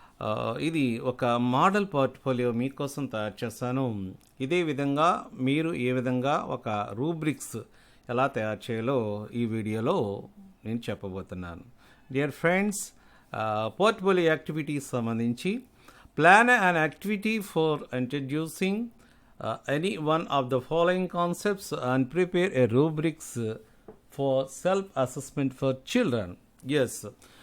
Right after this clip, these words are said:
ఒక ప్లాన్, యాక్టివిటీ ప్లాన్ చేయమన్నారు, రూబ్రిక్స్ రూపొందించమన్నారు. సెల్ఫ్ అసెస్‌మెంట్,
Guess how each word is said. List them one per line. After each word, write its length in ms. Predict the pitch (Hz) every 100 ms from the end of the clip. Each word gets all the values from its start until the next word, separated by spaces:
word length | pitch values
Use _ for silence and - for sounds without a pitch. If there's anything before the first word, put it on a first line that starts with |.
| - -
ఒక 180 | 139 143
ప్లాన్, 540 | 135 151 165 180 123 - _ _ _ -
యాక్టివిటీ 440 | 147 170 196 196 196
ప్లాన్ 340 | 190 156 165 -
చేయమన్నారు, 520 | 175 147 143 139 143
రూబ్రిక్స్ 760 | 135 143 165 175 175 - 139 127
రూపొందించమన్నారు. 880 | 131 143 139 131 135 127 120 120 123
సెల్ఫ్ 400 | - 202 233 -
అసెస్‌మెంట్, 840 | 127 - 170 - 135 127 110